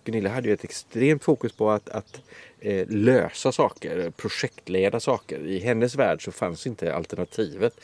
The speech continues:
att det kunde gå galet. Och jag hade ju mer, du vet, den här, eh, tog ut allting i förskott. Jag tänkte tio år framåt i tiden. Försökte,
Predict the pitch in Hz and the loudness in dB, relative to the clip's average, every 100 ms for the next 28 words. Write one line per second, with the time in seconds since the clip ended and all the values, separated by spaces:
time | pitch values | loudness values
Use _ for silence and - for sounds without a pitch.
0 | - - 110 107 - 95 90 90 92 78 | -20 -6 -2 -2 -2 -2 0 2 2 2
1 | 127 - _ - - _ 113 113 107 131 | -2 -6 _ -20 -20 _ 0 6 8 8
2 | 139 127 127 120 101 101 92 95 95 90 | 4 2 0 2 4 4 2 0 -2 -2
3 | - - - _ 104 87 82 - - 107 | -2 -20 -20 _ -4 -2 -4 -8 -4 0
4 | 95 - 131 123 117 107 104 117 98 - | 0 2 0 0 -2 -4 0 0 0 0
5 | 95 - 85 107 92 98 - 123 127 120 | -2 -2 -4 -6 -6 -4 0 2 6 4
6 | - 104 98 95 95 104 82 78 107 110 | 4 -4 -4 -4 0 0 0 -4 -4 -2
7 | 98 - | -2 0